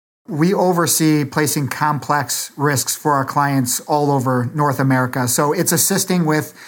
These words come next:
areas of professional liability, maybe for a law firm or for an accounting firm, or it could be medical, uh, malpractice coverage for a physician, a doctor,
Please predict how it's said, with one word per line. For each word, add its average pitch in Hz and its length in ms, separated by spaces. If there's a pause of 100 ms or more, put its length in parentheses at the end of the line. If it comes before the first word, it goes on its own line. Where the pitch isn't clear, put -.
(220)
areas 170 380
of 139 160
professional 156 540
liability, 143 680
maybe 147 240
for 147 180
a 127 120
law 127 320
firm 139 400
or 135 120
for 143 140
an 135 60
accounting 143 500
firm, 139 420 (360)
or 160 160
it 156 40
could 151 160
be 147 360
medical, 143 640
uh, 131 300
malpractice 143 580
coverage 147 320
for 143 160
a 123 60
physician, 143 680
a 135 80
doctor, 139 720